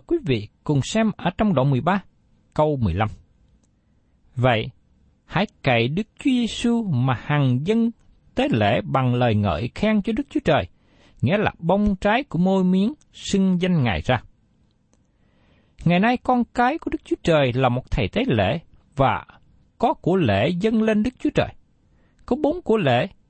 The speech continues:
mà người tin nhận có thể dâng. Các bạn có thể dâng cho Ngài chính đời sống của mình,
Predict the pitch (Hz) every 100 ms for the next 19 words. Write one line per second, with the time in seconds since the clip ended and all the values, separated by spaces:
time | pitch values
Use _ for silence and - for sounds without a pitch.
0 | _ - 143 139 156 143 - - 240 156
1 | 95 80 - - - - 104 135 - -
2 | _ _ _ _ _ _ _ _ _ _
3 | _ _ - - - 147 143 - - 190
4 | 226 247 240 170 147 117 - - 311 359
5 | 160 147 101 - 359 320 202